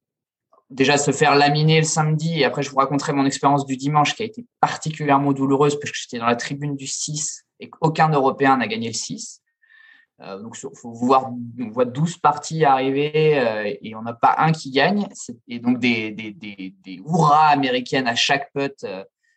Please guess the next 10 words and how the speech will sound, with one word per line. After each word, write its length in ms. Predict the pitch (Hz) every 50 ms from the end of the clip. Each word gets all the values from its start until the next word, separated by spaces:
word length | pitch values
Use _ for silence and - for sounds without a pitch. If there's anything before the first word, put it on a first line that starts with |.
| _ _ _
qu'on 100 | - 120
se 160 | 117 - 120
prend, 440 | 117 - - - 135 135 135 135 123
euh, 200 | 113 107 107 104
comme 220 | - 135 127 127
un, 180 | 123 123 123 120 -
une 140 | 131 127
déferlante. 600 | 127 127 123 - 143 131 131 143 170 180 - - _ _ - _ _ _ _ _ -
Mais 60 | 123
ouais, 240 | 123 135 135 127 120